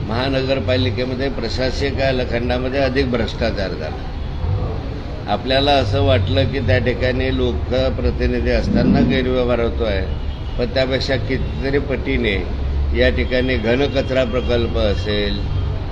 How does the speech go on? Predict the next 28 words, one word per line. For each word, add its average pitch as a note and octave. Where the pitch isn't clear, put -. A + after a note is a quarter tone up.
पाणी B2+
पुरवठ्याच्या C3+
योजनांच्या C3
<coughs> -
संदर्भामध्ये A#2+
असतील, G#2
याची B2
जर D3
चौकशी C3+
करायला C3+
लागलो C3
तर C#3
कोट्यवधी C#3
रुपयाचा B2+
गैरव्यवहार A#2
आपल्याला A#2+
उघडकीस G#2+
येईल. A2
म्हणून B2+
माझी B2
मागणी B2
आहे G2
की B2+
या C#3
महानगरपालिकेची A#2
उच्चस्तरीय B2+
चौकशी A2
करावी G#2